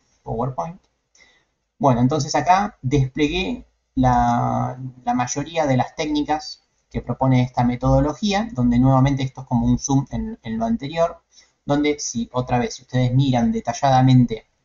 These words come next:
las, las técnicas, la mayoría las conocen. O sea, es muy raro que no conozcan alguna de estas técnicas porque la mayoría las han aplicado en alguna de las materias. Acá lo que se hace es formalizar cada una de esas actividades, asignarle tareas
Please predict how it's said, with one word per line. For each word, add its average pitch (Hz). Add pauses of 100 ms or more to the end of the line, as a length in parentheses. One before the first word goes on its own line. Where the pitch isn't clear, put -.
(480)
las, 107
las 113
técnicas, 175
la 160
mayoría 151
las 120
conocen. 127
O -
sea, 120
es -
muy 143
raro 151
que 123
no 127
conozcan 127
alguna 123
de 120
estas 131
técnicas 160
porque 120
la 117
mayoría 135
las 123
han 135
aplicado 135
en 131
alguna 123
de 113
las -
materias. - (280)
Acá 139
lo 147
que 147
se 175
hace 170
es -
formalizar 165 (560)
cada 165
una 123
de 120
esas 131
actividades, 202
asignarle 123 (140)
tareas 175